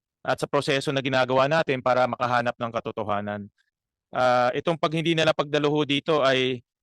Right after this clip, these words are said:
kawalan ho yan para sa kanila dahil mawawalan sila ng oportunidad na magpaliwanag. At para sa akin, sinyalis ho to na meron silang alam na ayaw nilang isiwalat o ayaw, ayaw nilang ipaalam sa atin at meron silang tinatago.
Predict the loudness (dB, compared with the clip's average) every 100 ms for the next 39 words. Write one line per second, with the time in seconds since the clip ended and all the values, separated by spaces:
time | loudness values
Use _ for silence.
0 | _ 2 4 4 2 2 2 2 0 0
1 | 0 -2 0 -2 -4 _ _ _ _ 0
2 | 2 2 -2 -8 2 4 6 4 2 0
3 | -2 -2 -2 -2 -4 -4 0 0 0 0
4 | 0 -2 -2 0 2 4 2 0 -6 _
5 | _ _ _ -2 0 4 2 4 2 2
6 | -2 -2 2 2 2 0 -4 -2 -2 2
7 | 2 2 0 -6 _ _ -2 2 2 2
8 | 0 2 2 2 2 -6 _ _ _ -6
9 | 0 4 4 2 2 2 2 0 -12 _
10 | _ _ _ _ -12 -4 2 4 6 4
11 | 2 2 4 2 0 0 0 -2 -4 -2
12 | 0 0 0 -2 -2 -2 -4 -4 -4 0
13 | 0 2 -2 -2 -2 -2 0 0 0 -4